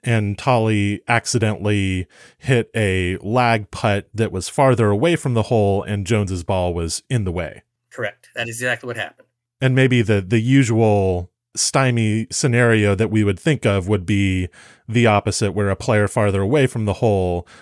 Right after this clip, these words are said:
Speaker 1: would stymie the other player by lagging it up closer in between the other player's ball and the hole.
Speaker 2: Exactly. And this kind of stymie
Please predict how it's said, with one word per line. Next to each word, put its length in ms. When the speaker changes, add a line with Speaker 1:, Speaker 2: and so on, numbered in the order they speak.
Speaker 1:
would 160
stymie 500
the 140
other 200
player 340
by 400
lagging 460
it 120
up 220
closer 920
in 240
between 480
the 120
other 160
player's 380
ball 360
and 220
the 60
hole. 360
Speaker 2:
Exactly. 640
And 300
this 200
kind 360
of 80
stymie 680